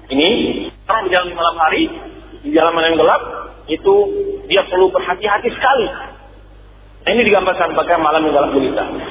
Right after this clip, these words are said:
Ini menunjukkan tersamarnya kebenaran. Sehingga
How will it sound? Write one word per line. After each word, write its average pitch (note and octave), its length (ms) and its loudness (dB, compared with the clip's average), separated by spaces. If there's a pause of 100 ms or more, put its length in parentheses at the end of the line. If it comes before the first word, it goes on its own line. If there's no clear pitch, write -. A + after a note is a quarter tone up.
(280)
Ini D4+ 240 4
menunjukkan C#4+ 480 2
tersamarnya C#4+ 880 2 (320)
kebenaran. G3+ 600 2 (760)
Sehingga G#3 240 2